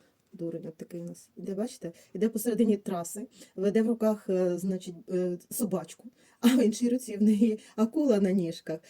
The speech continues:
Вона має дивну зачіску вже просто від, е, тих думок, е, кіпіш на голові, але впевнено йде прямо посередині дороги, нічого не боїться і не думає, що за-, ззаду може нестись фура і збити її.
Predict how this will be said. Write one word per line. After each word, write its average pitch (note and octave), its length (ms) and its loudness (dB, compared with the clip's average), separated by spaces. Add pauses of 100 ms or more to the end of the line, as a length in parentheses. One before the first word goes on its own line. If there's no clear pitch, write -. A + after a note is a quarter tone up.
(180)
Вона A#3+ 500 2 (160)
має G#3 400 4
дивну G3 460 4
зачіску A3+ 540 -2
вже F#3+ 220 -2
просто F#3+ 420 -4
від, F3+ 260 -2
е, F3+ 100 0
тих F#3 200 -2
думок, G3+ 480 0
е, F3+ 200 2
кіпіш G#3+ 360 -6
на G3 80 0
голові, F#3+ 320 0
але A3+ 160 4
впевнено A#3+ 360 4
йде A3 240 2
прямо G#3 220 -2
посередині G3+ 440 -2
дороги, G3+ 300 0
нічого G#3+ 340 0
не G#3 100 2
боїться G#3 380 0
і G#3 120 -2
не G3 140 0
думає, G#3 300 2
що G3 120 -10
за-, G3+ 220 -2
ззаду G#3+ 360 0
може G#3+ 180 4
нестись G3+ 320 -2
фура A3+ 260 0
і G3+ 40 0
збити G#3+ 340 0
її. F3 260 -4